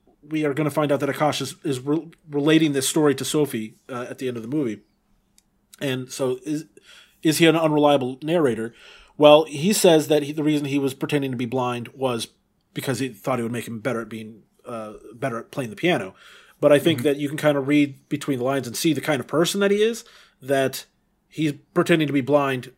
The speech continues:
Speaker 1: because it makes him interesting and, you know,
Speaker 2: Right.
Speaker 1: makes people care more about when he's playing the piano. Uh,
Speaker 2: Mm.
Speaker 1: it gives him a leg up on things. So I think that's an example of, you know, Akash being an unreliable narrator.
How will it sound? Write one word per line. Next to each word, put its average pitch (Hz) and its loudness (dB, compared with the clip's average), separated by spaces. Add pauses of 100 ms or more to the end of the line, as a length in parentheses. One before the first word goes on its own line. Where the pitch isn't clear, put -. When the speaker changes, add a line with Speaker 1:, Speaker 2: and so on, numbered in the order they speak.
(120)
Speaker 1:
because 139 2
it 139 -6
makes 139 -4
him 127 -4
interesting 131 -6 (200)
and, 120 -10 (280)
you 143 -8
know, 117 -8
Speaker 2:
Right. 123 -2 (380)
Speaker 1:
makes 147 0
people 139 -2 (440)
care 165 6
more 165 6
about 139 0
when 160 4
he's 139 -2
playing 135 0
the 117 -6
piano. 127 -8 (600)
Uh, 127 0
Speaker 2:
Mm. 117 0
Speaker 1:
it 160 -4
gives 143 0
him 139 2
a 139 2
leg 143 4
up 135 0
on 117 -10
things. 104 -14
So 160 -2
I 156 2
think 156 0
that's 151 4
an 147 -4
example 135 -4
of, 123 -4
you 135 -12
know, 117 -10
Akash 131 -4
being 131 -4
an 127 -8
unreliable 120 -6
narrator. 127 -2